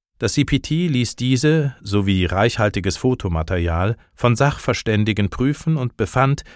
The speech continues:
vieles sei glaubwürdig. Menschen wurden von kroatischen Einsatzpolizisten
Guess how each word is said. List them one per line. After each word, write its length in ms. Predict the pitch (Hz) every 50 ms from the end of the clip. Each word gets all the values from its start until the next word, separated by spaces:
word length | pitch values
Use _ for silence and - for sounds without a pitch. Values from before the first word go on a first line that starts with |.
| - -
vieles 580 | - - 151 147 147 156 160 156 160 - - -
sei 260 | - - 117 123 127
glaubwürdig. 760 | - 143 135 123 - - - 80 80 80 65 62 - - _ _ _ _ _ _ _ _ _ _ _ _ _
Menschen 580 | - 110 107 107 117 - - 110 104 104 110 107
wurden 300 | 101 92 90 85 92 87
von 200 | - 95 92 90
kroatischen 680 | - - 107 - 87 107 113 - - 123 - - 120 107
Einsatzpolizisten 1300 | - 107 110 113 113 113 117 107 - - - - 104 101 98 - - 120 110 - - - 117 110 -